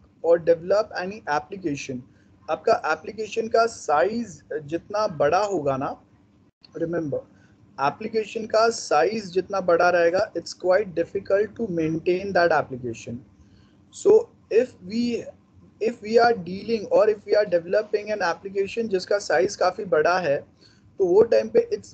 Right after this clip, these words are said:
better to not to add any single line which is of no use for your program। So आईडी, Integrated Development Environment, इसके लिए भी आपको हेल्प करता है कि if you have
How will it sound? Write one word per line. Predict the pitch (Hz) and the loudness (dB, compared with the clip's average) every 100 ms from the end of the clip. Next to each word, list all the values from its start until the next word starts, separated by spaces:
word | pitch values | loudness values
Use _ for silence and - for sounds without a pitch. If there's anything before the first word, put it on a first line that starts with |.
| 147 | -2
better | 175 190 226 233 254 254 254 - | -2 0 2 4 4 2 0 -8
to | 247 269 240 170 160 | -6 -6 -6 -6 -2
not | 185 254 - - | 0 -2 -4 -6
to | 262 269 - | -4 -4 0
add | 180 214 233 226 - | 2 4 4 2 -6
any | 180 202 226 302 311 277 | -6 -2 -2 -2 -4 -8
single | - - 208 214 226 226 214 | -10 -12 -8 0 2 2 0
line | 160 156 160 175 196 | 0 0 -2 -6 -8
which | 165 170 - | -6 -6 -4
is | 202 196 156 160 | -6 -6 -10 0
of | 170 180 160 | 0 0 -4
no | 165 190 208 | -6 -2 -2
use | 165 185 214 208 - | -4 -6 -8 -8 0
for | 175 180 | 2 2
your | 190 185 | 2 0
program। | 151 135 135 110 - _ - - - | -2 0 -2 -2 -12 _ -20 -20 -10
So | - 233 151 | 2 4 6
आईडी, | 170 196 226 185 170 | 2 2 -4 -4 -4
Integrated | 185 226 220 220 220 185 | -4 0 2 4 4 2
Development | 180 196 190 214 208 175 | -2 0 -2 -6 -4 -4
Environment, | 175 185 190 196 202 170 | 0 0 0 -4 -8 -6
इसके | 170 - | -8 -6
लिए | 202 208 | 0 0
भी | 202 | 4
आपको | 196 185 202 | 2 2 -2
हेल्प | 185 180 - | 0 -2 2
करता | 170 165 180 | 0 2 0
है | 196 | 0
कि | - 220 - | -6 -10 2
if | 220 - | 2 2
you | 220 214 | -4 -2
have | 202 208 | 0 -2